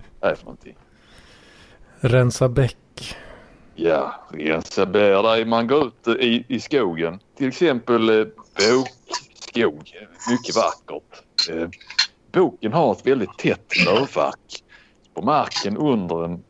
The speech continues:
Speaker 1: bok så är det helt mörkt. Helt mörkt.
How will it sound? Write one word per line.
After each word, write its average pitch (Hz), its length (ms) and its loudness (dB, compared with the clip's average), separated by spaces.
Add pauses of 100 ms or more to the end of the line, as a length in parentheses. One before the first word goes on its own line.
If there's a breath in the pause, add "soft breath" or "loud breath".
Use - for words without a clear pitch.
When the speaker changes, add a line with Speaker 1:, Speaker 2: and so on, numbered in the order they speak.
(140)
Speaker 1:
bok 101 340 0
så - 140 -10
är 76 120 0
det 78 220 0 (480 soft breath)
helt - 360 0
mörkt. - 500 -2 (280)
Helt 95 260 -6
mörkt. 107 320 -4